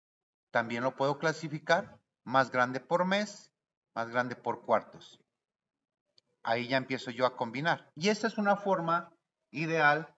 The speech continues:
de poder filtrar o de poder hacer una segmentación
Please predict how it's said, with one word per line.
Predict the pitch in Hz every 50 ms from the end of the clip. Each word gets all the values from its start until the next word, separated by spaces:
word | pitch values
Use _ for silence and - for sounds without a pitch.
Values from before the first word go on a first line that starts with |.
| _ _ _ _
de | - 143 139
poder | 139 - 143 139 135 143 156 147
filtrar | 147 - 175 151 139 - - 185 170 131 113 - - - - _ _ _ _ _ _ _ _
o | - 120
de | 127 143
poder | 139 139 139 139 131 127 143 156 156 156 - - - _ _ _ _ _ _
hacer | - 131 131 - - - 143 143 147 156 147 - - - _ _ _ _ _ _ _ _ _ _ _ _ _ _ _ _ _ _ _ _ _ _ _ _ _ _ _ _ _ _ _ _ _ _ _ _ _ _ _ _ _ _ _ _ _ _ _ _ _
una | - 143 139 160 170 160
segmentación | - 170 143 135 143 139 131 131 - 127 117 - - 160 180 202 247 -